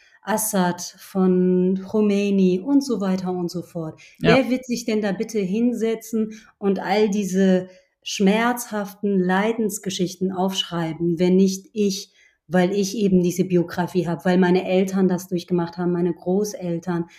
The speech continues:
Speaker 1: weil es ja immer noch, äh, verboten ist, Kurdisch zu sprechen,
Speaker 2: Mhm.
Speaker 1: verboten ist, bestimmte Namen zu tragen. Ähm, und wenn ich es nicht tue,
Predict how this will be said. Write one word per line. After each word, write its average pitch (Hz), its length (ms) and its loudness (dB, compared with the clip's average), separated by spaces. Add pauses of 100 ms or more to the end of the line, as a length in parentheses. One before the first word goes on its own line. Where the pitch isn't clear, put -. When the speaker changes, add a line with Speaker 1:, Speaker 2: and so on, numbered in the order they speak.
(220)
Speaker 1:
weil 190 300 4
es 190 180 0
ja 190 160 -4
immer 214 220 0
noch, 190 320 -2 (100)
äh, 170 420 -4 (1080)
verboten 185 580 0
ist, 175 200 -8
Kurdisch 202 480 -2
zu - 140 -8
sprechen, 170 720 -6 (220)
Speaker 2:
Mhm. - 40 -20
Speaker 1:
verboten 190 540 4
ist, 185 140 -14 (100)
bestimmte 190 480 -6
Namen 185 460 0
zu 170 200 -8
tragen. 165 580 -4 (600)
Ähm, 185 960 2 (880)
und 202 180 2
wenn 208 140 4
ich 220 160 -2
es 226 160 -4
nicht 214 320 -2
tue, 240 760 0